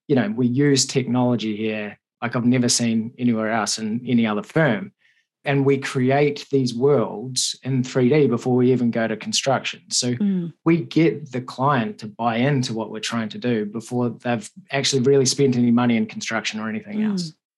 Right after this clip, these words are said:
Speaker 2: It's such an incredible thing, but it's also a very difficult thing to do well, isn't it? Designing fun, incorporating that into a luxury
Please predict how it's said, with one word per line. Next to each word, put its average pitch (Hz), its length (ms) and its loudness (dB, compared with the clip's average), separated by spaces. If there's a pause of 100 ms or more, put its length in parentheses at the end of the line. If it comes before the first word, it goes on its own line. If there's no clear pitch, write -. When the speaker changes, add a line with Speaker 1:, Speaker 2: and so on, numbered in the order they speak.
(240)
Speaker 2:
It's 240 200 -4
such - 240 -2
an 339 80 0
incredible 254 540 2
thing, 220 280 2
but 220 100 2
it's 220 120 0
also 294 220 2
a 220 60 4
very 220 220 2
difficult 214 500 0
thing 175 220 0
to 165 340 0
do 185 280 2
well, 170 360 2
isn't 175 240 0
it? 156 200 -6
Designing 208 440 2
fun, 170 300 -2
incorporating 185 1080 0
that 180 560 -2
into 208 420 2
a 185 40 6
luxury 175 880 0